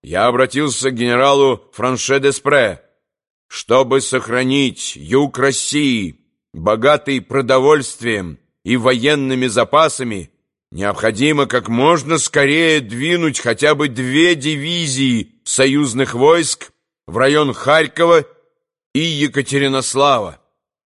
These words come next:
Через несколько дней пришёл ответ, что одна французская дивизия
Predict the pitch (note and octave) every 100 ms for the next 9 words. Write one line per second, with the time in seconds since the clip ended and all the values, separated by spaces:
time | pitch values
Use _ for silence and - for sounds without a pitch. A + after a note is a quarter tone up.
0 | _ _ _ _ _ - F2 G2+ B2 D#3+
1 | - C#3 - A#2+ A#2+ D3 D3+ - A#2+ A2+
2 | - C#3 C3 - B2+ B2+ G#2+ - - A2
3 | - B2 A#2+ D#3 G3 F#3 D3 - G#2 G#2
4 | - E3+ - - G#2 F#2 A2 C3 D#3+ D3
5 | D3+ E3